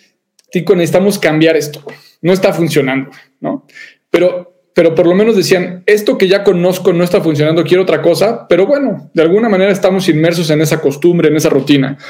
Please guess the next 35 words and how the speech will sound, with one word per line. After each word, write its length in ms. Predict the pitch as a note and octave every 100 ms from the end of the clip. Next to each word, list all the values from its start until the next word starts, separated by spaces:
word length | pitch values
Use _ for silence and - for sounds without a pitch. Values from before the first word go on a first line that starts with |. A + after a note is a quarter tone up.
| - - - -
Hoy 360 | F#3+ A3+ G#3 -
que 120 | D#3
no 240 | D3+ E3+
lo 280 | G#3 - -
tienen, 640 | A#3+ G#3+ D3+ C#3 G#3 - -
o 240 | D3+ D3
hoy 180 | D#3+ F3+
que 120 | -
ya 200 | D3+ E3+
perdieron 560 | G3+ F#3+ E3 F3+ F3+ E3
ese 200 | E3 F3+
lugar, 360 | D#3+ C#3 C#3+ D#3
esa 200 | C#3+ -
comodidad, 600 | C#3 C3 B2+ B2 - - _ _ _ -
entonces 380 | C#3+ E3 G#3+
viene 200 | E3+ G3
un 100 | G3+
reto 260 | F#3 F#3+ F3
bien 180 | F3 F3
distinto, 440 | D#3 F#3+ F#3 D3+
porque 280 | D3+ C#3+ D3+
sí 360 | D3 A3 C4+ -
creo 500 | B3+ F#3+ F3 - - _ -
que 100 | D3+
se 160 | D3+
pueda 340 | C#3+ E3 F#3 G3+
deslavar, 560 | E3+ C#3+ C3+ B2+ C#3
sí 200 | C#3+ G3+
creo 420 | G3+ G3+ G3+ G#3+ G#3+
que 200 | D#3+ E3+
este 200 | F3 F#3
teletrabajo 680 | D3+ C#3 C#3+ D#3 F#3+ F#3+
pueda 260 | - D#3+ F3
desgastar, 600 | D#3+ C3+ B2+ B2 - D3
erosionar 800 | D3 C3 - C#3+ C3 D3 G#3 -